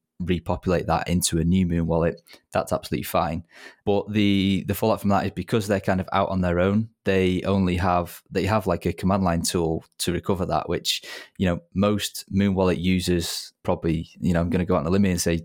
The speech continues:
don't even know what the command line is, let alone feel comfortable enough to try and recover a Bitcoin wallet in there. So I think that's kind of the danger where we're getting to, we're in that crossover period where new stan-, standards might be emerging, but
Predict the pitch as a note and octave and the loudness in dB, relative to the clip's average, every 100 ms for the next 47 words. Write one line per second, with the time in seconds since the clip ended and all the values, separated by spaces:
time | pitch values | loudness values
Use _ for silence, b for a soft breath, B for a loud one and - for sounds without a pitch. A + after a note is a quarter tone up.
0 | - F#2+ F2+ F2 F2 - G2 F2+ F2 E2 | -2 0 2 2 2 0 0 2 2 2
1 | F#2+ F2+ F2+ F2+ F#2 E2+ E2 - F#2 - | 2 2 0 2 -2 0 -2 -2 -6 -4
2 | E2+ E2 E2 - - E2 D#2+ - - F2+ | 0 2 0 -2 0 0 -2 -6 -6 -2
3 | F#2+ E2 D2+ F#2 - E2+ D#2+ D#2 E2+ D#2 | -2 -4 -4 -4 -2 -4 0 0 0 -2
4 | E2 - B B - - A#2 C#3 - - | -4 -6 B B -6 -4 -2 -2 -4 -8
5 | - B2 A2 G2+ G2+ G#2+ G#2 F#2+ F#2+ F#2 | -2 0 0 0 2 2 2 0 2 2
6 | F2 - B B B B G2 G2+ F#2+ - | 0 -4 B B B B 0 0 2 0
7 | G#2 - G2 F#2 F#2 F#2+ G2+ F#2+ F2+ - | 0 0 2 2 0 0 2 2 2 0
8 | G2+ G#2 F#2 - F#2+ F2 F2+ F#2 F#2 - | -2 0 -2 0 0 2 2 2 0 -2
9 | F#2 F#2 E2+ - - F2+ E2 - F#2 F#2+ | 0 0 0 -6 -2 -2 -2 -2 0 0
10 | E2+ E2 F2 G2 - D2+ F2 B B - | 0 2 2 0 -2 -6 -8 B B -2
11 | F#2 E2+ | 2 2